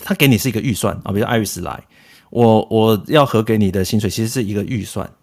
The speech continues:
这个预算里面怎么搭配，他们会去谈。好，你比较注重底薪，你比较注重分红，但总共不会超过那个预算。为什么？因为我可能一次要招十个人，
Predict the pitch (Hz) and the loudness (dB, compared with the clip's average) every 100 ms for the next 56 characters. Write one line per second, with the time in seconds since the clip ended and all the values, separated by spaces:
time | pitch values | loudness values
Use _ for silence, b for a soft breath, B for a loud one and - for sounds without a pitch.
0 | _ - 262 190 180 196 123 95 113 120 | _ 0 0 2 0 2 0 0 -2 -2
1 | 90 90 107 107 - 101 87 _ _ - | -4 -4 -2 -2 -2 -4 -6 _ _ -4
2 | 110 104 101 - - - _ _ _ _ | 0 0 -2 -4 -12 -18 _ _ _ _
3 | 98 101 98 104 117 123 107 110 98 90 | 2 2 2 2 2 2 0 2 2 -2
4 | 90 80 101 101 92 95 98 110 101 98 | -10 -6 -2 -2 -2 -4 -6 -6 -6 -6
5 | 107 101 98 110 B B - 220 214 101 | -6 -6 -8 -12 B B 0 2 4 0
6 | 95 135 98 110 107 101 104 98 98 104 | 2 0 2 0 0 -2 0 -2 -2 -4
7 | 95 104 90 120 110 92 104 135 104 95 | -4 -4 -4 -2 -2 0 2 4 2 0
8 | B B - 110 117 123 156 127 131 127 | B B 0 4 4 2 2 4 4 2
9 | - 104 113 104 95 92 | 0 -4 -2 -2 -2 -6